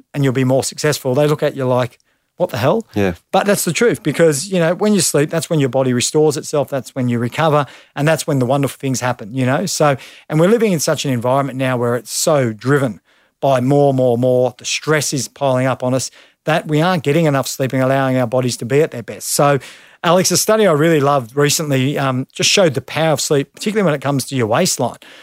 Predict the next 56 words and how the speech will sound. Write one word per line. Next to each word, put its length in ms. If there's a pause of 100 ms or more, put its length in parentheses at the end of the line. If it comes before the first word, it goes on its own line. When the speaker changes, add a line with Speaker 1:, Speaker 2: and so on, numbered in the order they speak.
(260)
Speaker 1:
Um, 300
they 220
took 240
two 200
groups 280
of, 180
uh, 180
people 440
and 120
all 140
they 160
did 220
was 140 (120)
differentiate 640
the 140
amount 360
of 120
time 240
that 80
they 80
slept 220
for. 120
One 220
group 180
got 160
six 240
hours 260
or 80
less 220
of 80
sleep. 240
The 120
other 180
group 180
got 220
eight 260
or 100
more 240
hours 200
of 80
sleep. 400 (600)
Now, 280
the 120
results 440
were 80
staggering. 420
Now, 340 (280)
we 100
now 240
know 240
that 240
calories 340
in 120
versus 280
calorie 320
out 280